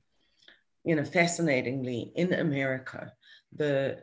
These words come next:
the richer people are, the thinner they are, and the poorer they are, the fatter they are. And that's because they're eating processed, unhealthy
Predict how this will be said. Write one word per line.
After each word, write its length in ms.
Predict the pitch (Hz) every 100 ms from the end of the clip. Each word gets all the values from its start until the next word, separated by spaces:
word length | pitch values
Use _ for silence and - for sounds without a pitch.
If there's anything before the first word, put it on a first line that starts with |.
| 147
the 320 | 143 135 131 -
richer 500 | 175 185 214 196 180
people 480 | 151 170 170 147 143
are, 260 | 131 135
the 160 | 120 143
thinner 340 | - 151 151
they 240 | 139 135 127
are, 300 | 117 117 120
and 200 | - 127
the 80 | 113
poorer 460 | - - 147 151
they 180 | 135 131
are, 400 | 117 120 113 - -
the 80 | 113
fatter 480 | - - 139 - 147
they 140 | 135
are. 240 | 92 113 -
And 200 | 135 123
that's 340 | 139 208 - -
because 720 | 196 190 - - - - - _ - - _ _ -
they're 260 | 135 117 -
eating 600 | 143 131 127 120 113 - _ _ _ -
processed, 680 | 156 147 165 151 - - - _ _ -
unhealthy 640 | 139 127 127 110 - -